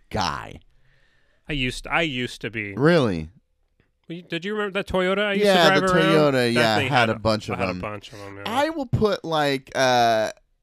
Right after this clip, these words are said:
Speaker 1: I think I have a W S U one on mine, maybe.
Speaker 2: Mm-hmm, yeah.
Speaker 1: And then I have, so I have the Coug,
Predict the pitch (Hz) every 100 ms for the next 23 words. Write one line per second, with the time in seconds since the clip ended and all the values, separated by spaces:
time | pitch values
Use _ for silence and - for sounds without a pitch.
0 | - 143 190 151 151 131 123 - 127 113
1 | 101 98 117 123 117 - 110 131 151 165
2 | 160 165 170 208 233 _ - 147 233 110
3 | 104 - 104 101 _ - 156 123 135 135
4 | 131 131 127 117 127 113 123 113 110 -
5 | 80 - 123 117 104 101 - 165 190